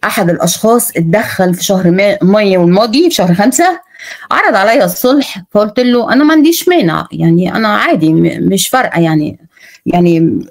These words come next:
لا تشكل يعني". وفي أي مشكلة كانت بيني وبينها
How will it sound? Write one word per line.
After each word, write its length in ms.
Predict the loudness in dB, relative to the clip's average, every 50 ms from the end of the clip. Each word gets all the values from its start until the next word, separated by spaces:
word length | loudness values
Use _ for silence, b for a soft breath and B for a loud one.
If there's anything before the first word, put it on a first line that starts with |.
| _ -2
لا 200 | 0 0 0 0
تشكل 480 | -2 -2 -2 -2 -2 -4 -4 -2 -2
يعني". 320 | 0 0 0 -2 -4 -6 -6 B B B B B B
وفي 380 | -4 -2 0 0 0 0 0 -2 -2 -2
أي 180 | 0 2 2
مشكلة 520 | 2 2 0 0 -2 -2 -2 0 0 0 0
كانت 320 | 0 0 0 0 2 2
بيني 200 | 2 2 2 2
وبينها 420 | 2 2 2 2 4 4 2 2